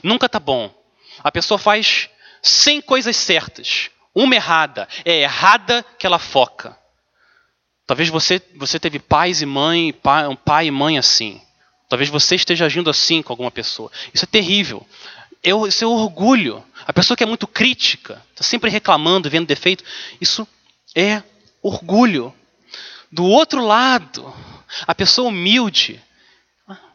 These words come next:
releva as críticas. Fala também na hora certa, mas ela releva. O que ela quer é encorajar as pessoas. Ela vê o que, que foi bom, o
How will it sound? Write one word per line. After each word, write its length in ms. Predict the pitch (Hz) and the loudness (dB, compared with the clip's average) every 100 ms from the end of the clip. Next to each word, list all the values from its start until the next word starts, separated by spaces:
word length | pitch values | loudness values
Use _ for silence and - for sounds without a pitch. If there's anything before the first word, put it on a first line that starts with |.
| _ | _
releva 840 | - 226 151 147 190 185 - 98 - _ _ - | -6 -4 0 2 4 2 -2 -20 -20 _ _ -12
as 160 | 131 - | -8 -2
críticas. 840 | 156 156 - - 127 - - - _ - - | -2 -2 -4 -6 -10 -8 -8 -12 _ -20 -12
Fala 280 | - 277 320 | 2 4 4
também 260 | 185 180 | 0 -2
na 80 | 214 | 2
hora 140 | 185 156 | 2 2
certa, 320 | - 165 160 | 0 0 -2
mas 100 | 143 | -4
ela 140 | 180 | -2
releva. 420 | 196 135 127 131 | 0 0 0 -2
O 40 | - | -4
que 80 | 156 | -4
ela 120 | 147 | -4
quer 320 | - 135 160 - - | -2 0 0 -6 -6
é 80 | 135 | -6
encorajar 720 | 151 - 185 170 127 120 135 | -6 0 2 2 -2 -2 -2
as 120 | 156 - | -2 -6
pessoas. 580 | 120 - 110 - - - - | -6 -6 -8 -10 -12 -10 -6
Ela 220 | 143 139 | 0 0
vê 260 | 135 143 202 | 0 0 0
o 60 | 196 | -2
que, 120 | 202 | -6
que 100 | 208 | -8
foi 180 | - 160 | -6 -6
bom, 380 | 135 143 185 | -2 0 2
o 40 | 208 | 0